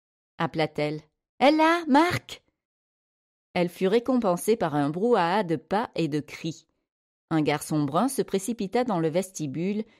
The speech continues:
tenant une poupée par les cheveux. Il était poursuivi de près par une fillette potelée et en larmes. «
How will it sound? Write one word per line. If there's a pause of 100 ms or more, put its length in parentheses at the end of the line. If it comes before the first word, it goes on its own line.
(140)
tenant
une
poupée
par
les
cheveux. (420)
Il
était
poursuivi
de
près
par
une
fillette
potelée
et
en
larmes. «